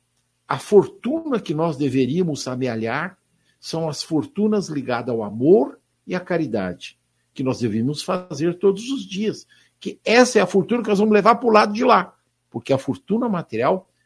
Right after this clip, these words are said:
vai ficar aqui. Eu vou me permitir, meu desencarnado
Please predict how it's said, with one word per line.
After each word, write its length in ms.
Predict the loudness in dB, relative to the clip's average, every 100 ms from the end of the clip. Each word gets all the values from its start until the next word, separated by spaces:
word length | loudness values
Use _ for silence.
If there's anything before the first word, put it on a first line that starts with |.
| _
vai 160 | -10 -8
ficar 400 | -8 -6 -4 -4
aqui. 360 | -6 -12 -16 _ _ _ _ _ _
Eu 60 | -2
vou 480 | 2 2 2 -2 _ _ _ _ _ _ _ _ -6
me 80 | -4
permitir, 760 | 0 0 -2 -6 -4 -4 -4 _ _ _ _ _ _ _
meu 600 | -2 2 4 4 0 -6
desencarnado 1080 | -12 -10 -8 -4 -2 0 0 0 -2 -6